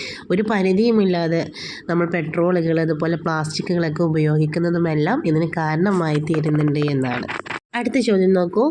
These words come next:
കൈഫ നുവാജിഹു ഹാദിഹിൽ മുഷ്കില, ഈ ഒരു പ്രശ്നത്തെ നമ്മൾ എങ്ങനെയാണ് ഫേസ് ചെയ്യേണ്ടത് എന്നാണ് ചോദിക്കുന്നത്. ഇവിടെ ഡോക്ടർ മുന്നാമറിയം പറയുന്ന മറുപടി ഉണ്ടല്ലോ, അതായത് യജിബു അലാ ജമീഇ ദുവലി അൽ ഖിയാമു ബി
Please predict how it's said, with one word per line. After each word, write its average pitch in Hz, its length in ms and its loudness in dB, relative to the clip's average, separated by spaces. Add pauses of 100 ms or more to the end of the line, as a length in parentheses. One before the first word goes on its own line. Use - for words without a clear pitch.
(140)
കൈഫ 285 200 2 (140)
നുവാജിഹു 214 680 2 (140)
ഹാദിഹിൽ 208 540 2
മുഷ്കില, 175 440 0 (280)
ഈ 226 40 2 (100)
ഒരു 254 140 2
പ്രശ്നത്തെ 214 560 0
നമ്മൾ 196 220 2 (120)
എങ്ങനെയാണ് 214 600 4 (100)
ഫേസ് 185 320 0
ചെയ്യേണ്ടത് 165 480 2 (120)
എന്നാണ് 151 360 2
ചോദിക്കുന്നത്. 147 680 0 (760)
ഇവിടെ 180 300 0 (200)
ഡോക്ടർ 175 320 0 (100)
മുന്നാമറിയം 185 680 2
പറയുന്ന 185 360 0
മറുപടി 185 460 0
ഉണ്ടല്ലോ, 143 340 0 (180)
അതായത് 165 440 0 (260)
യജിബു 185 340 0 (100)
അലാ 180 160 0 (140)
ജമീഇ 180 440 0 (120)
ദുവലി 196 360 2 (160)
അൽ 180 80 0 (120)
ഖിയാമു 190 420 2
ബി 196 80 0